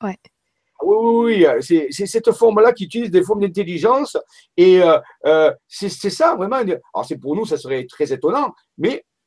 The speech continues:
Speaker 2: je pense que c'est de ce niveau-là. Je pense pas que ce soit quelque chose d'inerte. Je pense que c'est quelque chose qui est vivant et que les inter-, les Agarthiens respectent.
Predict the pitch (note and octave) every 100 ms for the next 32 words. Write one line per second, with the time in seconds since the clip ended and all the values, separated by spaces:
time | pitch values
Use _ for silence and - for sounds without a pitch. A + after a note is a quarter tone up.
0 | _ E3+ C#3 A3+ C#4+ D#4 - G#3+ A3+ G3+
1 | G#3 F3+ D#3+ D3 C#3 A3+ A3+ G#3+ F#3 G3+
2 | F#3 E3 D3 D3+ F#3 F3+ - _ - A3
3 | G#3 F#3+ F#3 - G#3+ - F3 D#3+ C#3 D3+
4 | D#3 F3+ _ _ D#3+ D3+ G#3 E3+ G3+ G3
5 | G#3+ - E3 D3+ C#3 E3+ D#3 - G#3 D3+
6 | D#3+ - F3+ E3+ -